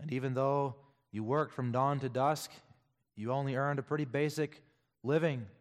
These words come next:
and had great financial burdens that you had to carry with you.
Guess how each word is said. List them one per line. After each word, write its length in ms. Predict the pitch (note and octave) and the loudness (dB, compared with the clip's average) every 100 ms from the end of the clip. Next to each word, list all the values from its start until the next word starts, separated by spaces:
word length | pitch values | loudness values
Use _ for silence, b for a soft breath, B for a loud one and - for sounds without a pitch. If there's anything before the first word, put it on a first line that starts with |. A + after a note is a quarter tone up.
| _ _ _ _ _ _ _ _ - | _ _ _ _ _ _ _ _ -10
and 140 | G#2 | -4
had 320 | B2 C3 B2 | 0 0 0
great 340 | A#2 C#3 D3+ - _ | 0 2 0 -2 _
financial 500 | - C3 C#3 D3+ D3 | -4 0 0 0 -2
burdens 440 | B2 D3 E3 C3+ A#2 | 0 2 2 0 -2
that 100 | A#2 | -4
you 120 | A#2+ | -2
had 180 | B2 A2+ | -2 -4
to 60 | |
carry 300 | - C3+ A#2+ | -4 -4 -2
with 220 | A#2 B2 | -2 -4
you. 240 | A#2 A#2+ | -2 -4